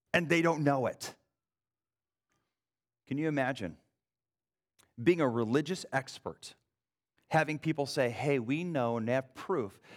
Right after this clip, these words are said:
that your king has been born, and we want to go find him"? It's a faithless, cold response.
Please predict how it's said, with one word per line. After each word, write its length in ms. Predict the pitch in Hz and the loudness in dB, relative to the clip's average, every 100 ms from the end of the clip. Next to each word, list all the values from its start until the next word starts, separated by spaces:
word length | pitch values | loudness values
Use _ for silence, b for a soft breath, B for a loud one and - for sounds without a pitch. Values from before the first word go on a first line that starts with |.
| B 117 | B 2
that 440 | 139 127 - 117 | 4 4 0 -2
your 260 | 135 160 175 | 2 2 0
king 300 | - 175 139 | -2 -2 0
has 280 | 139 127 | -2 -2
been 220 | - 113 110 | -2 -2 -2
born, 600 | 101 147 147 101 82 - B B B - | 0 2 2 0 -6 -14 B B B -2
and 140 | 151 | 0
we 100 | 143 | 2
want 200 | 185 170 | 4 2
to 20 | 143 | 4
go 140 | 139 | 0
find 520 | - - 147 151 147 | 0 -4 0 0 0
him"? 280 | 123 87 73 _ _ _ _ _ _ _ _ _ _ _ _ _ _ _ _ _ _ _ _ _ | -4 -8 -12 _ _ _ _ _ _ _ _ _ _ _ _ _ _ _ _ _ _ _ _ _
It's 140 | 147 | -6
a 80 | 107 | -6
faithless, 1000 | - - - 131 147 160 170 - - - _ _ _ _ _ - | -10 -8 -2 -2 -2 -8 -10 -10 -16 -18 _ _ _ _ _ -16
cold 680 | - - 160 107 82 82 90 _ _ _ _ _ _ _ | -16 -4 -2 -2 -4 -10 -16 _ _ _ _ _ _ _
response. 760 | 101 - 107 95 - - - | -16 -10 -10 -10 -14 -18 -18